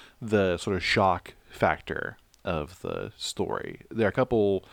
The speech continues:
kind of shocking scenes. Uh, there's one where they discover basically a human slavery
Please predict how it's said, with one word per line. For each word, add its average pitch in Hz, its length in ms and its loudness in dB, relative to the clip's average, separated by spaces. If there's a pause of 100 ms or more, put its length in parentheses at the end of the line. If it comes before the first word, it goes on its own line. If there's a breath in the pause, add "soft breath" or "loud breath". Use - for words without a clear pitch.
(360 loud breath)
kind 117 160 2
of 101 60 -2
shocking 104 500 2
scenes. 95 800 -4 (140)
Uh, 98 300 2
there's 95 260 -2
one 104 360 2
where 92 520 0 (520 loud breath)
they 110 80 0
discover 92 520 -2
basically 95 300 -4
a 85 40 -6
human 92 420 -2
slavery 92 760 -4